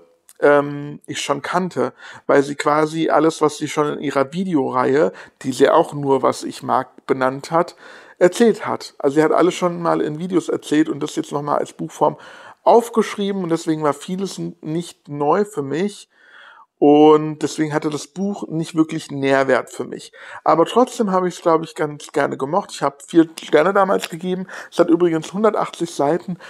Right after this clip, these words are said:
Paar Seiten sind auch, äh, frei für Notizen.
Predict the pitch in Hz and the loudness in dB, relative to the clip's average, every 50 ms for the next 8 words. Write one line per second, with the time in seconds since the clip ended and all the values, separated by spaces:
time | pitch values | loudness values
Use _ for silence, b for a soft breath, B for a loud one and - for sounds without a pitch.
0 | B B B - - 160 175 196 185 170 175 170 170 - - 170 151 160 165 160 | B B B 0 2 4 4 4 4 2 2 2 2 0 -4 -8 -6 -6 -6 -4
1 | - - - 156 156 156 151 - - - - 143 143 139 139 135 - - - - | 0 2 4 4 4 4 2 -2 -4 0 2 4 4 4 2 0 -4 -12 -20 -20
2 | - - - - 135 135 156 170 - - 151 143 139 135 - - 160 165 160 - | -20 -10 -2 0 4 4 4 4 2 -2 -2 -2 -4 -6 -8 -10 -12 -12 -12 -10
3 | - - 202 214 226 226 226 | -10 -8 -6 -8 -8 -10 -12